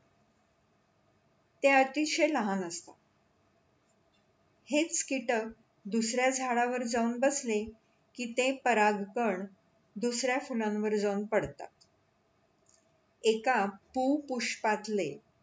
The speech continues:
परागकण दुसऱ्या स्त्री पुष्पात जाऊन पडतात व ते गेल्याने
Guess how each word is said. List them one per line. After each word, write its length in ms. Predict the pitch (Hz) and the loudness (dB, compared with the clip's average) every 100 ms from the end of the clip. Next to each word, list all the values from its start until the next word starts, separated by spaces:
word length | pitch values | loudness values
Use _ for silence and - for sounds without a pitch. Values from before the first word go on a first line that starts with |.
| _ _ - | _ _ 0
परागकण 760 | 202 180 175 _ 175 156 220 226 _ _ _ _ _ _ _ _ _ | 2 2 0 _ -8 -8 -8 -12 _ _ _ _ _ _ _ _ _
दुसऱ्या 760 | 196 220 202 233 220 180 190 - | -2 0 0 0 0 0 -4 -8
स्त्री 540 | - - - 277 330 | -10 -10 -6 0 2
पुष्पात 720 | 339 - 185 - - 160 - - _ _ - | 2 2 0 -2 -4 -6 -6 -20 _ _ 0
जाऊन 280 | 208 185 185 | 2 2 -2
पडतात 480 | - 165 - - - _ _ _ _ _ _ _ _ _ _ _ _ _ - | -6 -6 -6 -16 -18 _ _ _ _ _ _ _ _ _ _ _ _ _ -2
व 360 | 233 214 180 226 - _ _ _ | 2 2 2 -6 -14 _ _ _
ते 100 | 233 | 0
गेल्याने 720 | 254 233 240 208 185 170 214 | 2 2 4 4 2 0 -6